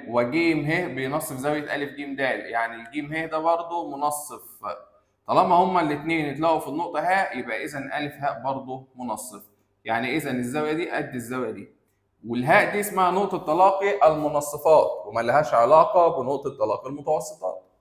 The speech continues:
فبيقول لي ده المنتصف ب ج، والله تبقى د في النص لو أ د المتوسط. طب هو أ د المتوسط أنا ما أعرفش يا باشمهندس.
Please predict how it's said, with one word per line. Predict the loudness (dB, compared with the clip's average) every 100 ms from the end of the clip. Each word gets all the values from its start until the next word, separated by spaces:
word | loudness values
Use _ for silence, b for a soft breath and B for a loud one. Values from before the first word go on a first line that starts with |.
| _ _ _ -6
فبيقول | -2 6 6
لي | 6
ده | 6
المنتصف | 6 6 4 4 6 2 2 -12 -16 -10 -8
ب | -4
ج، | -4 -4 -4 -6 -8 -16 _ _
والله | 0 8 8 8 4
تبقى | 2 4 2
د |
في | 0
النص | -4 -4 -6 -4
لو | 0 2
أ | 4
د | 2 -2
المتوسط. | -2 -2 -4 0 0 -2 -10 -16 _ _ _
طب | -6
هو | 0 2
أ |
د | 2 0
المتوسط | -4 -4 -2 -2 -2 -4
أنا | -4
ما | 0
أعرفش | 0 0 -2
يا |
باشمهندس. | -12 -8 -8 -8 -12 -20